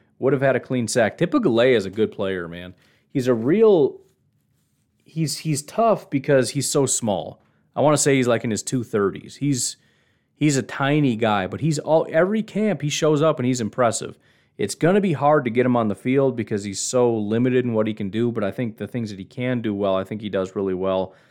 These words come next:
And he's sticking around for a reason. The fact that he's the size that he is and the Packers do not wanna let him go just goes to tell you there's something there.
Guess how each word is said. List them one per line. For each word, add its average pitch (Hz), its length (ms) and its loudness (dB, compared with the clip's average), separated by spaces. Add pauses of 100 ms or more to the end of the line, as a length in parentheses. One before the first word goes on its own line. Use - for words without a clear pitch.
(160)
And 127 120 -2
he's 185 140 2
sticking 185 300 2
around 127 260 2
for 107 160 -2
a 101 40 2
reason. 101 420 -2 (400)
The - 80 -12
fact 143 260 2
that 123 100 2
he's 131 200 2
the 110 100 -4
size 131 320 2
that 104 120 -4
he 127 200 0
is 113 160 4
and 101 80 -4
the 92 60 -6
Packers 117 360 -2
do 120 220 -2
not 110 160 0
wanna 113 160 0
let 107 220 0
him 101 160 -4
go 101 260 2
just 104 220 -8
goes 117 180 2
to - 80 -16
tell 113 160 -2
you 104 100 0
there's 98 220 -6
something 107 360 -8
there. 92 280 -14